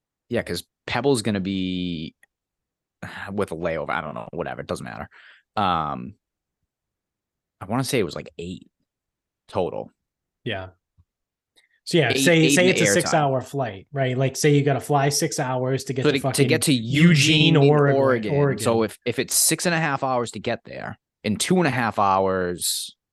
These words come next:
Speaker 2: In a car
Speaker 1: in a
Speaker 2: after that.
Speaker 1: car, where the last hour forty-five, you can't, whatever.
Speaker 2: Yeah.
Speaker 1: And then you get there and the weather fucking sucks.
Speaker 2: Yeah.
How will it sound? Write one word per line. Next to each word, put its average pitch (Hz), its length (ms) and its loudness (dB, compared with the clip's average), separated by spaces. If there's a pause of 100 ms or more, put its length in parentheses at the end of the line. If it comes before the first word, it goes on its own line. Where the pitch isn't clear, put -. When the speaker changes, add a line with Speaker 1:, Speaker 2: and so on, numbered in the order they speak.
(280)
Speaker 2:
In 139 100 -6
a 107 80 -10
car 101 580 -6
Speaker 1:
in 123 100 -2
a - 20 -2
Speaker 2:
after 110 100 -6
that. 101 80 -6
Speaker 1:
car, 90 500 0 (880)
where 107 300 2
the 101 80 0
last 120 420 2
hour 113 300 4
forty-five, 101 720 -2
you 95 100 -8
can't, 101 560 -6
whatever. 95 580 -2 (800)
Speaker 2:
Yeah. 98 260 -8 (1900)
Speaker 1:
And 98 120 -4
then 101 140 -2
you 95 100 -2
get 90 260 -2
there 87 160 -4
and 87 120 -4
the 80 40 -4
weather 76 440 -8
fucking 69 540 -14
sucks. - 720 -8 (2000)
Speaker 2:
Yeah. 95 400 -8